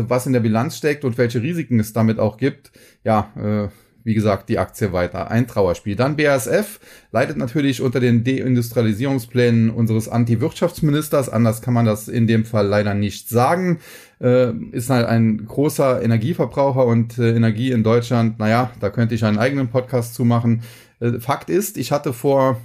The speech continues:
einigen Monaten mal gesagt, die Aktie kann durchaus noch mal so in Richtung fünfundvierzig Euro fallen. Dann ist sie zwischenzeitlich mal ein bisschen gestiegen und es gab Häme, was ich da gesagt hätte. Und, äh, ich hätte doch gesagt, die Aktie fällt auf fünfundvierzig. Also grundsätzlich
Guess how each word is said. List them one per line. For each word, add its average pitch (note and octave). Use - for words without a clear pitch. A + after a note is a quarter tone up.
einigen B2+
Monaten D3
mal C3+
gesagt, B2
die A#2
Aktie A#2
kann A#2+
durchaus A#2+
noch A#2+
mal G#2+
so A2+
in A2+
Richtung A#2
fünfundvierzig B2+
Euro A2
fallen. E3+
Dann B2+
ist -
sie C#3+
zwischenzeitlich B2
mal B2
ein A2+
bisschen A#2+
gestiegen D3
und B2+
es A2+
gab A2+
Häme, D#3
was A#2
ich A#2
da B2
gesagt A2
hätte. C3
Und, A2+
äh, A2
ich A2+
hätte A#2+
doch A2+
gesagt, G#2+
die G2
Aktie G#2+
fällt -
auf B2+
fünfundvierzig. C3
Also G#2+
grundsätzlich A#2+